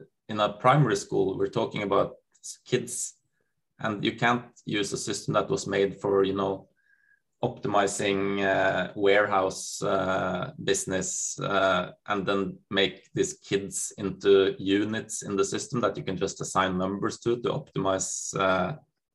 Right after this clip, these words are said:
the functionality. So what happened was they started measuring things,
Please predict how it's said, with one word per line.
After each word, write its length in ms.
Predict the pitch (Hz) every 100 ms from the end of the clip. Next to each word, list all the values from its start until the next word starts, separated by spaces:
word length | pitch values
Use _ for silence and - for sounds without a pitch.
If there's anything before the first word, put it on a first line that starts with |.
| _ _ -
the 60 | 151
functionality. 720 | 101 98 101 101 110 101 98 - - - -
So 160 | - 120
what 120 | 123
happened 320 | 139 143 135
was 320 | 117 - - _ _ -
they 160 | 110
started 360 | 107 - 107 98
measuring 560 | 101 135 - 110 78 -
things, 460 | 196 294 - -